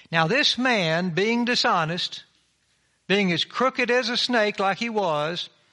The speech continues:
uh, he was selling the shear pin mowers, but he was selling, he was upselling those shear pin mowers.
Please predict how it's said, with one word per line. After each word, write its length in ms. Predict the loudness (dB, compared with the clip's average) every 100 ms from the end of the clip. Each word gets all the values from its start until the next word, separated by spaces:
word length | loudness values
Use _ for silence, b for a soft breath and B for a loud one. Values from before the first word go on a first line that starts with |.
| b b b b b b b 0
uh, 300 | 2 2 0
he 400 | 0 0 -2 -4
was 580 | -2 0 0 0 -4 -4
selling 720 | 0 2 4 2 0 -2 -4 -8 _ _ _ _ _ _ -6
the 80 | 0
shear 320 | 2 2 2
pin 320 | 0 0 0
mowers, 540 | -2 -2 -6 -10 -12 -14 _ _ _ _ _ _ _ _ _ _
but 480 | -2 2 2 -2 -12 -20 _ _ _ _ _ _ _ _ _ _ _
he 160 | -6 -6
was 160 | -4
selling, 480 | -2 -2 -2 -2 -4
he 120 | -4
was 180 | -4 -4
upselling 520 | -6 -6 -8 -6 -8
those 160 | -10 -10
shear 240 | -10 -12
pin 240 | -14 -14 -14
mowers. 460 | -14 -18 -20 -20